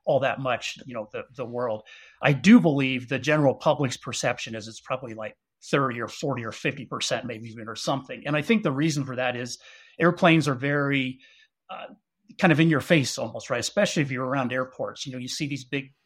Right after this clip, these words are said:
things, these big, they make a lot of noise. And I think people associate noise and pollution together, and maybe for the right reasons, especially you have images of old airplanes that are generating a lot of smoke and so forth. So I think in the general public, the perception is it's, it's way higher than that.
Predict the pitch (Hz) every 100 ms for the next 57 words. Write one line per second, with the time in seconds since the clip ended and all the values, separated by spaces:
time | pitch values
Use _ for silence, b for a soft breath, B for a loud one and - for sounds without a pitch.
0 | _ - - 143 120 117 123 143 156 143
1 | 139 147 143 160 139 127 120 107 104 107
2 | 117 - - - 120 143 143 127 156 131
3 | 135 117 123 123 120 - - 139 135 127
4 | 110 120 117 110 110 120 - B B _
5 | 120 117 - 123 120 120 131 131 127 113
6 | 107 B B B 139 - 185 160 147 139
7 | 131 135 135 127 143 139 139 135 127 -
8 | 117 120 120 - _ 139 143 131 123 123
9 | 113 110 - 131 120 120 107 120 - 127
10 | - - 131 B B B 147 143 226 147
11 | 135 175 156 127 _ _ - 180 156 127
12 | 143 - 131 - - 127 135 123 110 -
13 | - 135 - 143 113 - 113 101 107 98
14 | 104